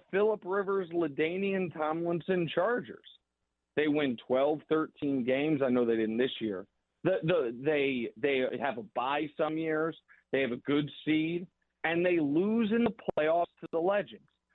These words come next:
That Chargers team in a four-year stretch made one A F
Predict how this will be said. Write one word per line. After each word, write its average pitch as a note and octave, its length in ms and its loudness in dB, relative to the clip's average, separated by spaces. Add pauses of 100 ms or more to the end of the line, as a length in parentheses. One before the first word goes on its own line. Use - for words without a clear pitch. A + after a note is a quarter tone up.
(240)
That F3+ 200 0 (120)
Chargers G#3 540 -4
team E3+ 380 -10
in - 80 -2
a B2+ 140 -2
four-year E3 440 0
stretch D3+ 320 0 (400)
made C3 260 0
one A#2 340 -2
A F#3 140 2
F F#3 100 -2